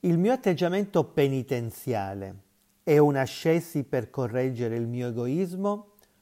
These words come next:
o una fuga dalla libertà? Ovvero, scelgo di vivere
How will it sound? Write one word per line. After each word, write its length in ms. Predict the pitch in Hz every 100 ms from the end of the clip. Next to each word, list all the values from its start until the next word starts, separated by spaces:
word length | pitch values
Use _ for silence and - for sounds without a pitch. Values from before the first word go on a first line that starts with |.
| _ _ _
o 180 | 160 165
una 220 | 180 185
fuga 400 | - 160 151 143
dalla 280 | 135 131 127
libertà? 760 | 120 117 117 - - 107 107 _ _ _ _ _ - - - _ -
Ovvero, 760 | 180 156 156 127 120 117 - -
scelgo 720 | - - - 190 202 180 160
di 160 | 135 135
vivere 760 | 139 160 151 127 120 120